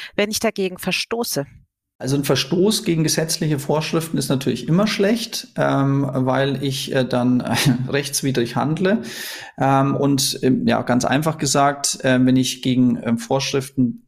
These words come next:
Speaker 2: ähm, des G W G verstoße, dann habe ich grundsätzlich, ähm, zwei Themen an der Backe. Das eine sind die Sanktionen, die das G W G selber festlegt.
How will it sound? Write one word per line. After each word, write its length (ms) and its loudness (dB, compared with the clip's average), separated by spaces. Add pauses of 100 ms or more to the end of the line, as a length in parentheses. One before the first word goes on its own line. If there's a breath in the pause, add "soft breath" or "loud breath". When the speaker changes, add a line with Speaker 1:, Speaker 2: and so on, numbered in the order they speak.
(140)
Speaker 2:
ähm, 220 4
des 220 0
G 120 0
W 120 0
G 160 2
verstoße, 720 0
dann 340 4 (100)
habe 180 0
ich 100 -4
grundsätzlich, 1040 0
ähm, 420 2
zwei 800 0 (200)
Themen 320 2
an 120 2
der 100 2
Backe. 480 -2
Das 160 -2
eine 520 0 (380 loud breath)
sind 540 0
die 240 2
Sanktionen, 720 2
die 100 0
das 240 0
G 160 2
W 100 2
G 180 0
selber 360 2
festlegt. 760 -2